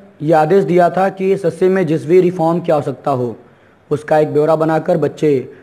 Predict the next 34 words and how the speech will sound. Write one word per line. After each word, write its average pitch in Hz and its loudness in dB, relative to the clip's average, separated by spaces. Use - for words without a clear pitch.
डीओपीटी 160 0
के 170 0
समक्ष 160 -4
प्रस्तुत 156 -4
करें 185 2
और 180 4
डीओपीटी 190 2
डेढ़ 196 2
महीने 208 2
के 208 -4
अंदर 185 2
ही 202 2
उस 175 -2
पर 196 2
अपनी 175 -2
प्रतिक्रिया 170 0
व्यक्त 143 -2
करेगी। 117 -8
लेकिन 185 2
मैंने 214 4
आपको 220 0
पहले 190 0
भी 220 2
चेतावनी 180 0
दी 156 0
थी 175 0
कि 190 0
ये 226 4
ब्यौरा, 196 2
ये 190 2
रिफॉर्म 185 -2
कौन 240 2
तय 196 -2
करेगा? 117 -4